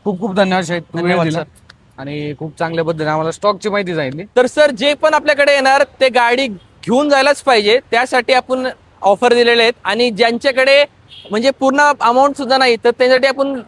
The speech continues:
Speaker 2: ना लोन अमाऊंट मध्ये त्यांना गाडी आपण देणार आहेत आणि ते पण सुद्धा कमी ते कमी डाऊन पेमेंट.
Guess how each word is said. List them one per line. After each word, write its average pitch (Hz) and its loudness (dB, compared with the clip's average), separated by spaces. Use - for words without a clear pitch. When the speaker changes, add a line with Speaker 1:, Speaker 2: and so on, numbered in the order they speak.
Speaker 2:
ना 240 2
लोन 254 2
अमाऊंट 262 2
मध्ये 254 0
त्यांना 247 -2
गाडी 240 2
आपण 240 0
देणार 220 2
आहेत 226 2
आणि 214 -8
ते 254 4
पण 294 2
सुद्धा 277 -2
कमी 262 -2
ते 277 0
कमी 269 0
डाऊन 254 2
पेमेंट. 202 -4